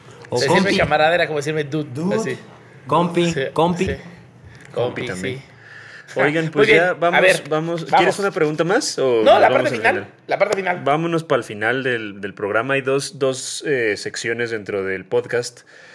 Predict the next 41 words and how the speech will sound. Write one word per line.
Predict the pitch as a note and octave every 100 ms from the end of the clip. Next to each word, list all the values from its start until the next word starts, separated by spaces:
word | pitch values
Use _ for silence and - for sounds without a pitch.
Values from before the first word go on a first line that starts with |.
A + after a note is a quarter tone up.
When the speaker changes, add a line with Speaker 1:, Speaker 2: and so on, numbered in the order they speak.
| - -
Speaker 3:
Eh, | A#2 A2 C3
una | C3+ C#3
se | C#3
llama | A2+ A#2 A2
Dos | A2+ -
Cositas. | A#2+ B2 D#3 C3+
Ustedes | - F3 E3
todavía | F#3 F3
no | E3
conocen | D3+ C#3+ C#3+ C#3+
tanto | C3+ C3 B2+
a |
Ahmed, | G#2+ A#2+ - -
pero | A#2 G#2
Ahmed | G2 A2 G#2+
todo | - A2+
el | A2 F#2
tiempo | G#2 G#2
dice | G2 F#2+ G#2
dos | A2 G#2
cositas | G#2+ G#2+ F#2 F2+ - - - - - -
para | A2 G2+
lo | F#2+
que | G2+
sea. | - F#2+ F#2
Si | G#2+ F#2+ -
vas, | B2 C3+ B2+
estás | A#2+ - B2+
platicando | - C3+ A#2 A2+ A#2
con | G#2
él | A2+
y | C3+
te | A2
dice | A2+
dos | A#2 B2+
cositas | C3+ C3+ C#3+ D3+
y | B2+
te | G2
cuenta | - G#2+ G2 A2
como | G2 F#2 G2
cien. | - A2 A#2+